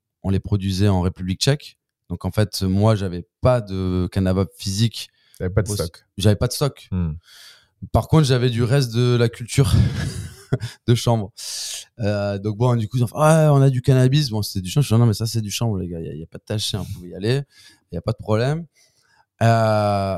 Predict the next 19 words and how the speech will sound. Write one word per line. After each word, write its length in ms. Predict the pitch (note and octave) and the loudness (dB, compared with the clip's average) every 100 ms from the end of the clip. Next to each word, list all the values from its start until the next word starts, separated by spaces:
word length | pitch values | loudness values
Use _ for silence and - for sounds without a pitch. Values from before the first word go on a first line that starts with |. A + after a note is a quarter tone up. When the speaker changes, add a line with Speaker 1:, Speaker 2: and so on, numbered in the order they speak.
| - G#2+ | -6 0
Speaker 1:
bon, 160 | G#2 | 2
vu 180 | A2 C3+ | 4 2
que, 580 | - C3+ B2+ B2 A#2+ A#2 | 2 4 6 4 4 2
ben, 160 | G#2 G2 | 0 -2
que 160 | - F#2+ | -4 -4
j'étais 580 | D#2+ E2 F#2+ - - | -2 0 0 0 2
aussi, 480 | A2+ A2 - - G#2 | 4 4 2 -2 -4
que 60 | F2+ | 0
j'ai, 400 | G2 F2+ F2+ E2+ | 2 2 2 0
que 60 | |
je 40 | - | -4
travaillais, 500 | F#2+ F2+ F#2+ G2 F#2+ | -2 2 4 4 2
euh, 480 | F2+ E2+ E2+ E2+ D#2+ | -2 -6 -8 -10 -8
à 80 | E2+ | -8
cet 140 | - | -2
endroit-là, 600 | F#2 E2+ F#2+ G#2+ A#2 A#2+ | 0 4 6 6 4 2
que 80 | F#2 | 0
j'y 140 | F2 | -8
vivais, 500 | E2 F2 A#2 C3+ C#3+ | -6 2 2 4 0